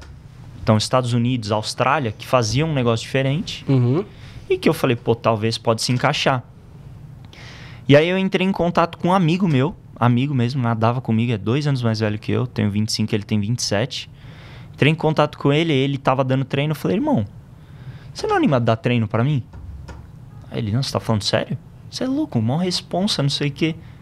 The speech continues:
Speaker 1: Eu falei, "Tô falando sério, mano. Vamos, você anima? A gente testa um ano pra ver no que vai dar." Que foi agora dois mil e vinte e quatro.
Speaker 2: Uhum.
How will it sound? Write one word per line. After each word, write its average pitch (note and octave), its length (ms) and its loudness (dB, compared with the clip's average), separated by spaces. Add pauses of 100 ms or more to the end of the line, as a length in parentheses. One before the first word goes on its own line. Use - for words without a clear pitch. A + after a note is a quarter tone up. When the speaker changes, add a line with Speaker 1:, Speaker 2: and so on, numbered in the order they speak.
(240)
Speaker 1:
Eu - 40 -16
falei, F#4 160 -8
"Tô - 140 0
falando D#4 220 0
sério, D#4+ 380 0
mano. A2+ 160 -2 (600)
Vamos, C#3+ 420 2
você C#3 80 2
anima? D#3+ 380 2 (680)
A - 40 2
gente D#3+ 200 0
testa F#3+ 340 2
um A#3+ 120 4
ano C3+ 240 2 (220)
pra C3 120 2
ver C3 160 2
no C#3 80 2
que C3 120 -4
vai B2+ 140 4
dar." A2 280 0 (440)
Que A#2 100 0
foi A#2+ 260 4
agora B2+ 520 0
dois C3 240 -2
mil C3+ 140 0
e C3+ 40 -4
vinte C#3+ 180 0
e - 40 -12
quatro. C3 400 2
Speaker 2:
Uhum. D3+ 260 2